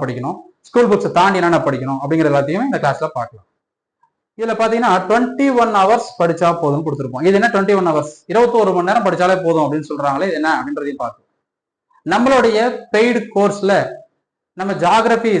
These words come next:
சப்ஜெக்ட்ஸ் எல்லாத்தையுமே சிக்ஸ்த்ல இருந்து ட்வெல்த் வரைக்கும் சிலபஸ்ல கவர் ஆகிற விஷயத்த கிறிஸ்பா, நீட்டா, ஷார்ட்கட்டோட, தேவையான ப்ராப்பர் எக்ஸ்பிளனேஷனோட கிளாஸ் கொடுத்திருப்போம். இதுல இருந்து நாம நடத்துறது என்னன்னு படிச்சுட்டு போனாலே உங்களால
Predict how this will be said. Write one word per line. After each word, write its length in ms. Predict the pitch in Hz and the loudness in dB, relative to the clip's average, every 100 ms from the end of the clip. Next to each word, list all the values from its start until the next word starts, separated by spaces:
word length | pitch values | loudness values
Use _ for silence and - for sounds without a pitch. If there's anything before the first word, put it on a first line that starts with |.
| - | 0
சப்ஜெக்ட்ஸ் 380 | 175 170 208 190 | -2 -2 -4 -2
எல்லாத்தையுமே 520 | 170 170 165 165 180 160 - | 0 0 0 -2 -2 -4 -4
சிக்ஸ்த்ல 300 | 196 - 202 | -8 -2 0
இருந்து 180 | 185 185 | 0 0
ட்வெல்த் 220 | 175 170 165 | 0 0 0
வரைக்கும் 260 | 156 185 | -2 -4
சிலபஸ்ல 380 | 175 185 170 170 160 | -4 -4 -4 -4 0
கவர் 180 | - 165 | 2 2
ஆகிற 160 | 151 143 | 2 -2
விஷயத்த 400 | 139 139 185 226 - - _ _ - | -6 -4 -2 -2 -4 -14 _ _ -8
கிறிஸ்பா, 400 | 226 - 220 226 165 | -6 -2 2 2 2
நீட்டா, 400 | 165 208 196 180 190 - - - _ _ - | 0 0 0 2 2 0 -8 -20 _ _ -2
ஷார்ட்கட்டோட, 880 | 185 214 233 - 208 170 160 151 208 - - _ _ 185 | 2 2 2 2 2 4 4 6 2 -2 -16 _ _ -6
தேவையான 680 | 220 233 226 214 202 208 254 214 - | -4 -2 2 2 4 4 2 -2 0
ப்ராப்பர் 480 | 185 214 233 247 214 170 | 4 4 4 2 2 0
எக்ஸ்பிளனேஷனோட 840 | 165 - 240 226 - 190 165 151 185 - | -2 0 2 2 0 0 2 2 2 -2
கிளாஸ் 300 | - 170 - 151 | 2 2 2 -2
கொடுத்திருப்போம். 460 | 135 131 120 - _ _ _ _ _ _ _ _ _ _ 156 | -6 -6 -10 -16 _ _ _ _ _ _ _ _ _ _ -10
இதுல 180 | 160 185 170 | -2 0 0
இருந்து 260 | 185 208 262 269 175 | 2 2 2 2 0
நாம 300 | 160 160 147 | 2 2 2
நடத்துறது 440 | 151 202 226 233 196 | 2 2 4 4 4
என்னன்னு 260 | 185 196 165 | 2 0 0
படிச்சுட்டு 340 | 165 - 208 175 | 0 -2 -4 0
போனாலே 280 | 156 180 202 | 0 0 0
உங்களால 300 | 165 - | 0 0